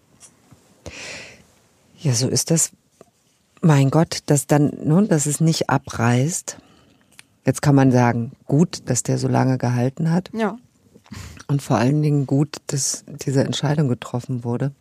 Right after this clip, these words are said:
Speaker 2: Ja.
Speaker 1: Dass der dann schnellstmöglich entfernt wurde. Sage, Mandy, es gab ja einen Grund,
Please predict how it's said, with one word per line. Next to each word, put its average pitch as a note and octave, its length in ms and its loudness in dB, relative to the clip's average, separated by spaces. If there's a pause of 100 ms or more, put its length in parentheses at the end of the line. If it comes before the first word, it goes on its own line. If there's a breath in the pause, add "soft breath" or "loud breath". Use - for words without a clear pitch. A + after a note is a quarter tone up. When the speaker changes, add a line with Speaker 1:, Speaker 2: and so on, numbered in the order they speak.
(200)
Speaker 2:
Ja. A3 300 -4 (520 loud breath)
Speaker 1:
Dass C#3 200 -6
der B2+ 140 -2
dann B2 180 -2
schnellstmöglich B2+ 840 -6
entfernt C#3+ 580 -6
wurde. A#2+ 300 -4 (1600 loud breath)
Sage, D#3+ 340 4
Mandy, F#3 480 4 (1300)
es E3 140 2
gab F3 240 4
ja F#3 80 4
einen D#3+ 140 2
Grund, A#3 580 4